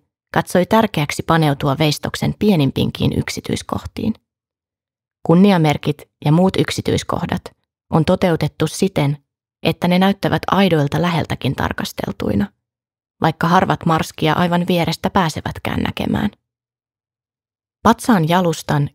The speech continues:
ja ympäröivän alueen on suunnitellut Osmo Sipari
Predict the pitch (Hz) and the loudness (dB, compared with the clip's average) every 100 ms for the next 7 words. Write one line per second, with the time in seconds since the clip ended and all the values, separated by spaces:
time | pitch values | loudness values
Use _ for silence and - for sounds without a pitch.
0 | - 156 208 202 170 147 147 - 185 175 | -2 4 6 6 2 2 0 2 2 4
1 | 147 143 151 _ _ - 165 - 208 190 | 4 2 0 _ _ 0 0 4 4 4
2 | - 151 147 - 190 - 160 156 196 - | 2 0 0 2 0 2 0 0 -2 -2
3 | 156 151 | -2 -2